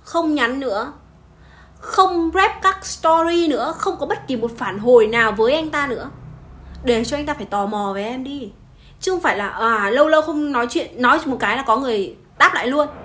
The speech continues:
Đúng không? Có người sẵn sàng ngồi đi chờ mình luôn. Thì thành ra đấy cũng chính là một cái lý, trong số những lý do khiến người ta không muốn ở cạnh em đấy. Cho nên em phải rút kinh nghiệm đi nhá. Lần này hoặc là anh ta phải chiến đấu mãnh liệt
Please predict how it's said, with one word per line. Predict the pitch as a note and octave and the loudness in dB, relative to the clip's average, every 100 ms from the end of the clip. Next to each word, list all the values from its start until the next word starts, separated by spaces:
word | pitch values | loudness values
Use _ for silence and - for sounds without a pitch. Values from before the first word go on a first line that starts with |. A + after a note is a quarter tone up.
| - - - - | -18 -20 -16 -8
Đúng | C#4 | -4
không? | E4 | -2
Có | D4 | 0
người | D#4 D4 | 0 0
sẵn | D4+ E4+ | -2 -2
sàng | D#4+ B3+ | -4 2
ngồi | A#3+ | 2
đi | C#4 | 2
chờ | - C#4 B3+ | 4 4 4
mình | B3 C#4 | 0 0
luôn. | D4+ D4 - - _ _ _ _ - | -2 -2 -14 -20 _ _ _ _ -2
Thì | G4+ | -2
thành | E4+ E4 | 0 -2
ra | E4+ | 0
đấy | C#4+ C#4+ | 0 0
cũng | - - | -8 -2
chính | D4+ F#4+ | 0 4
là | - | 2
một | B3 | 2
cái | A#3+ | 0
lý, | B3 B3 A#3+ - - | 0 -2 -6 -10 -6
trong | D#4+ D#4+ | -2 0
số | C4 C#4 | 2 2
những | D4+ | 2
lý | C4+ | 0
do | D4 D#4 | 0 0
khiến | C4 | -2
người | D4 | -4
ta | D4 | -6
không | D4+ - E4 | -4 -4 0
muốn | B3 | 0
ở | C4+ | -2
cạnh | G#3+ A3 | -6 -6
em | B3 A3+ | -6 -4
đấy. | F#3 - - - - - | -6 -8 -16 -16 -18 -8
Cho | D#4 | -4
nên | D4+ D4 | -2 -2
em | C#4+ | -4
phải | F#3+ | -6
rút | C#4+ D4+ | -8 -8
kinh | C#4+ | -6
nghiệm | C#4 B3+ A3 | -6 -6 -6
đi | |
nhá. | B3+ C#4+ D4+ - - - - | -6 -6 -10 -18 -20 -16 -6
Lần | A#3 | -2
này | A#3+ A3+ | -2 -2
hoặc | B3+ A#3 | -4 -6
là | |
anh | B3 | -8
ta | C#4+ | -8
phải | A3 | -10
chiến | - - C4 C#4+ | -8 -4 -2 -2
đấu | D4 D4+ | -2 -2
mãnh | F4 F4+ F#4+ | -4 -4 -2
liệt | F#4+ B3+ | 0 0